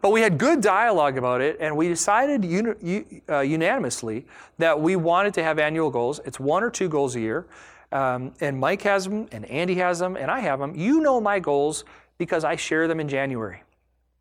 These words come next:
The elders hear them first, you hear them over the pulpit. Uh, but Mike and Andy have goals, and if you ever want to know what they're doing, ask them. Now, we put a lot of weight in our goals. A lot of weight in our goals.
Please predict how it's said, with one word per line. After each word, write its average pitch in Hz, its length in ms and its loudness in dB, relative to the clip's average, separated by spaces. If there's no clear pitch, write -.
The - 120 -8
elders 202 320 2
hear 180 140 2
them 147 120 -2
first, 247 480 0
you 185 180 -2
hear 185 180 2
them 165 140 -2
over 147 160 0
the 135 60 -4
pulpit. 190 440 0
Uh, 147 460 4
but 165 320 2
Mike 240 280 4
and 220 80 4
Andy 302 220 4
have 180 200 2
goals, 156 280 2
and 151 80 0
if 151 80 -4
you 160 60 -2
ever 254 200 2
want 277 220 4
to 233 60 2
know 214 100 4
what 190 140 2
they're 190 100 4
doing, 175 360 2
ask 247 360 2
them. 110 260 -2
Now, 175 80 2
we 220 140 2
put 233 180 2
a 175 40 4
lot 180 280 4
of 165 100 -2
weight 165 240 2
in 151 80 -4
our 131 140 -2
goals. 120 440 -4
A 143 80 0
lot 156 680 2
of 123 260 -10
weight 127 460 -2
in 123 100 -12
our 117 160 -10
goals. 107 720 -8